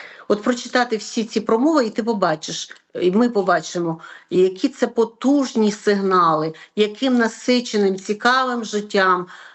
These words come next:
е, живе, скажімо, монарх, е, Норвегії. Коли ми ч-, я, я просто це читаю, я бачу, що якого нам сегменту не вистачає в суспільстві. Ми ще досить доволі люмпанізоване суспільство. При тому, що в нас є там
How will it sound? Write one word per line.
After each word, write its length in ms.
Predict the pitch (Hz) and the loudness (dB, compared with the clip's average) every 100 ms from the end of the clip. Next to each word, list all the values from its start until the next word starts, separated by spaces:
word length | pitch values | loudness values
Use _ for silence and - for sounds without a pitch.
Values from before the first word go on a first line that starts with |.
| - | 0
е, 160 | 185 180 | 2 2
живе, 540 | 185 190 214 226 208 | -2 0 2 2 0
скажімо, 400 | 208 196 202 202 | -2 -2 0 0
монарх, 640 | 190 190 196 196 185 - - | 0 0 2 2 0 -6 -2
е, 260 | 190 185 180 - - | 2 0 -2 -14 -4
Норвегії. 720 | 196 190 160 - - - 202 _ _ _ | 0 2 0 -2 -4 -10 -14 _ _ _
Коли 140 | 220 220 | 0 2
ми 180 | 220 220 | 0 -2
ч-, 200 | - - | -6 -4
я, 200 | 202 214 | 0 0
я 160 | 190 233 | 0 -2
просто 300 | 233 240 240 | 0 -4 -4
це 180 | 240 233 | -2 -4
читаю, 400 | 254 247 330 269 | -2 0 2 2
я 100 | 226 | 2
бачу, 400 | 247 254 226 208 - _ | 0 0 -6 -8 -14 _
що 300 | - 233 - - | -2 -2 -2 -4
якого 500 | 190 240 349 330 311 | -2 0 0 2 4
нам 240 | 269 269 | 4 0
сегменту 680 | - 240 240 269 320 311 247 | 0 -2 0 0 0 0 0
не 180 | 226 220 | 0 0
вистачає 540 | 240 240 254 247 233 | 0 -4 -4 0 0
в 60 | 196 | 0
суспільстві. 760 | 196 185 - 151 - - - - - - - | -4 -10 -8 -10 -10 -16 -16 -16 -18 -12 0
Ми 160 | 262 | 0
ще 200 | 294 - | 2 -2
досить 440 | 233 269 269 254 240 | 0 0 0 -4 -2
доволі 440 | 196 220 247 240 240 | 0 0 2 2 2
люмпанізоване 840 | 240 233 233 233 214 185 165 - | 2 2 0 0 0 0 0 -4
суспільство. 720 | 165 - 165 156 - - - _ - - - - - | -8 -8 -6 -6 -8 -14 -14 _ -20 -20 -20 -18 -4
При 120 | - 208 | -2 0
тому, 220 | 269 247 | -2 -2
що 200 | - 220 | 0 0
в 40 | |
нас 280 | 220 208 - | 2 0 0
є 160 | 208 196 | 0 2
там 440 | 196 185 190 | 0 0 -2